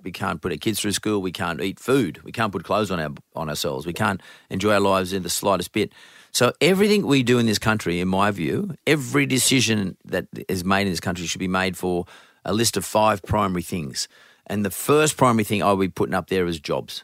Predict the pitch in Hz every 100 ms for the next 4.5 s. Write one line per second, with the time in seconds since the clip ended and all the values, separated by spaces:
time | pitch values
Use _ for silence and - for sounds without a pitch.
0 | _ _ - 101 90 - - 90 69 -
1 | - 123 127 117 - 113 104 95 - -
2 | - - 104 104 131 147 139 127 _ _
3 | _ - 113 110 120 110 107 117 120 117
4 | - - 131 170 151